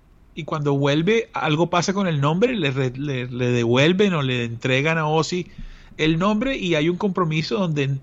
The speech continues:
si no están los cuatro, o si no está, eh, Ozzy, Tony y Geezer, no es Black Sabbath, entonces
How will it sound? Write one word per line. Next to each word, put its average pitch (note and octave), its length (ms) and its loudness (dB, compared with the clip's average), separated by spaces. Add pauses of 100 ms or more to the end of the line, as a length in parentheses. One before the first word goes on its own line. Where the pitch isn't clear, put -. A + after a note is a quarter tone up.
(260)
si - 260 0
no G3+ 280 6
están B3 320 2
los A#3+ 140 2
cuatro, A3 500 2
o D#3 80 -2
si C#3+ 140 -8
no C#3+ 160 -2
está, G3+ 520 2 (540)
eh, D#3+ 280 0
Ozzy, G3+ 880 -2 (580)
Tony G3 540 2
y C#3+ 120 -6
Geezer, G#3+ 580 -2
no F3 420 2
es F#3+ 220 2
Black F3+ 220 0
Sabbath, F#3 380 0
entonces C#3+ 480 -2